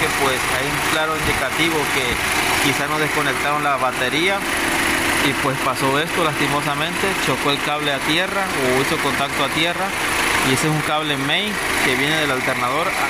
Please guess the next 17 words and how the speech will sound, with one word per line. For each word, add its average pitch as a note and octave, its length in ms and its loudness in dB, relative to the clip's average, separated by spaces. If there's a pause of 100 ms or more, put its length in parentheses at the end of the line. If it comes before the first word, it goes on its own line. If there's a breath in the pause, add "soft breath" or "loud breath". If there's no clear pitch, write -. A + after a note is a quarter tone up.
(100)
de A#2+ 100 0
la A#2+ 120 0
batería, B2+ 500 2
así - 1300 0 (100)
que D3 80 0 (140)
pues B2 160 0 (100)
ahí B2 240 0
hubo C3 560 0
un C3+ 160 0
corto, C3+ 400 0
así - 560 0
que C3+ 200 2
ya D3+ 120 0
tenemos F#3+ 240 0
un F#3+ 60 0
buen F#3 140 2
rato G3 280 0